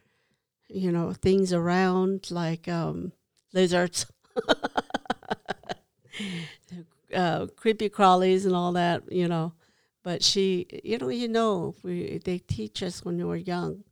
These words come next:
to be cautious of those. So she would give us that little lecture. And she always spoke to us in Navajo. When I, we didn't know what English was. So we, um,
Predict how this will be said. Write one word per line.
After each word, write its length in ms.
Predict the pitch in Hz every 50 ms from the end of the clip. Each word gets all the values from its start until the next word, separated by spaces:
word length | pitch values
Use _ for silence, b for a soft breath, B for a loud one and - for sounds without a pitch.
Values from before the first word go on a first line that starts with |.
| _ _ _ _ _ _ _ _ _ _
to 100 | - 208
be 160 | 202 185 180 170
cautious 640 | - - - 185 180 185 - - - 170 - -
of 140 | 170 170 -
those. 200 | 170 170 175 -
So 300 | - 190 - - 190 -
she 200 | - - - 294
would 320 | 277 240 - - - -
give 200 | - - 202 196
us 100 | 190 196
that 220 | - - 185 - -
little 240 | 185 190 185 175
lecture. 580 | 170 165 170 170 - - - - - - - - _ b b b b b b b b b b b
And 120 | 208 202
she 100 | - 254
always 200 | 240 254 302 285
spoke 280 | - - 262 262 - -
to 120 | - 190
us 200 | 165 170 - -
in 100 | 185 185
Navajo. 600 | 180 180 175 175 175 180 170 165 160 160 170 165 - -
When 260 | - 190 185 175 - - 175
I, 60 | 190
we 140 | 190 180 190
didn't 180 | - 190 185
know 80 | 175 175
what 260 | 160 143 - - _ -
English 420 | - 170 175 175 170 160 - -
was. 240 | 170 175 170 151 156 - - - b b b b b b b b b b _
So 520 | - - 202 190 185 180 175 170 - - -
we, 420 | - 196 202 202 208 202 196 196 190
um, 380 | 180 175 170 170 170 196 196